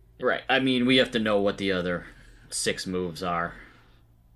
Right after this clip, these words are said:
um, to go along with that, but I think it's unlikely. I think the best chance that they had to move him was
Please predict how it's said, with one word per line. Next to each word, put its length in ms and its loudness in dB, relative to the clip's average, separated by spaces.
um, 560 -6
to 100 -8
go 220 -2
along 320 -4
with 160 -10
that, 400 -8
but 200 -10
I 80 -8
think 220 -2
it's 120 -4
unlikely. 460 0
I 40 0
think 180 -6
the 60 -6
best 260 -2
chance 260 -2
that 100 -10
they 120 -2
had 160 -2
to 80 -4
move 240 -4
him 280 -4
was 360 -6